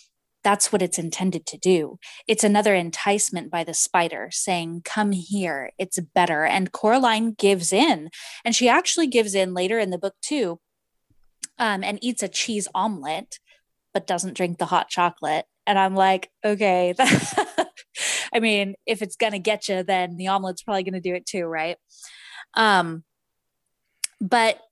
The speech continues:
she does, once she realizes what's going on, she stops eating the food. Uh, she brings an apple with her from the real world, and that's the only thing she eats besides the omelet when she comes back.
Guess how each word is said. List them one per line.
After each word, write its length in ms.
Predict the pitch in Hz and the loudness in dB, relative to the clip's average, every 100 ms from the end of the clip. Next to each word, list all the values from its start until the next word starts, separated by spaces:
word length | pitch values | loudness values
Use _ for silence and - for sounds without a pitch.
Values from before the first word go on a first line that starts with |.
| _ _ _ _ - | _ _ _ _ -8
she 260 | - - 269 | -2 2 2
does, 340 | 285 330 311 - | 4 4 2 0
once 320 | 208 247 294 | 2 2 2
she 220 | - 349 | -2 -2
realizes 1200 | 285 220 226 247 185 170 165 160 143 170 - - - _ _ _ _ | -4 0 0 2 0 -2 -6 -8 -10 -8 -8 -8 -12 _ _ _ _
what's 400 | 180 165 190 - | -4 2 2 0
going 380 | - 202 185 175 | 0 0 0 -4
on, 380 | - 156 160 202 | -6 -6 -4 -2
she 200 | - - | -2 0
stops 440 | 190 - 190 190 - | 2 4 2 0 -6
eating 320 | 208 202 175 | -4 -4 -4
the 60 | |
food. 380 | 165 285 - - _ _ _ _ _ _ | -4 -4 -4 -10 _ _ _ _ _ _
Uh, 320 | 202 180 180 | 0 2 2
she 200 | - - | 2 0
brings 320 | 196 220 240 214 | 2 2 2 0
an 140 | 185 165 | -2 -2
apple 380 | 180 - 214 | -2 0 -2
with 200 | 180 175 - | 0 -4 -2
her 260 | 196 302 415 _ _ | -2 -2 -4 _ _
from 540 | - 226 202 196 196 | -2 0 2 0 -4
the 140 | 180 180 | -4 -6
real 340 | 165 175 185 | -2 -2 0
world, 300 | 196 208 226 | 0 0 0
and 120 | 185 170 | -4 -4
that's 260 | 175 - | -6 -6
the 120 | 233 | -8
only 260 | - 196 220 | -6 -4 -4
thing 440 | 220 202 196 190 - | -4 -4 -4 -6 -8
she 240 | - - | -10 -8
eats 300 | - 175 - | -6 -6 -6
besides 400 | - 170 175 165 | -6 0 0 0
the 80 | 165 | -4
omelet 360 | - 160 180 185 | -4 -4 -4 -4
when 120 | 180 | -4
she 140 | - | -4
comes 280 | 185 175 160 | -6 -8 -8
back. 420 | - 135 185 - | -4 -2 -2 -6